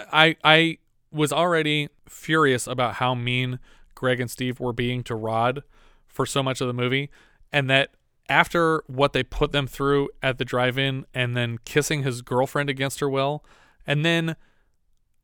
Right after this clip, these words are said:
in the same scene, they start jamming hot dogs into the tailpipe of the car, and I was like,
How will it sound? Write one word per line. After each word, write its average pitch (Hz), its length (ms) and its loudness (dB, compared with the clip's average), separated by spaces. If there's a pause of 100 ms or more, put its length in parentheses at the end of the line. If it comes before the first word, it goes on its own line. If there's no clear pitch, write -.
(220)
in 175 140 4
the 160 80 2
same 190 400 2
scene, 139 680 -2 (180)
they 143 100 4
start 143 300 4
jamming 143 380 0
hot 139 220 0
dogs 147 240 2
into 139 160 -2
the 131 80 -2
tailpipe 135 460 -2
of 127 60 -6
the 120 80 -6
car, 135 280 -2
and 139 100 -6
I - 20 -4
was 127 100 -4
like, 127 180 0